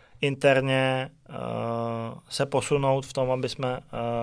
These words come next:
si nastavili správně ty procesy, aby jsme,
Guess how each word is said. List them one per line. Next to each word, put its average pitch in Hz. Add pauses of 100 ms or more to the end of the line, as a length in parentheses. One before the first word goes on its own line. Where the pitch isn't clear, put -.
(240)
si -
nastavili 131
správně 127
ty 139
procesy, 127
aby 120
jsme, 127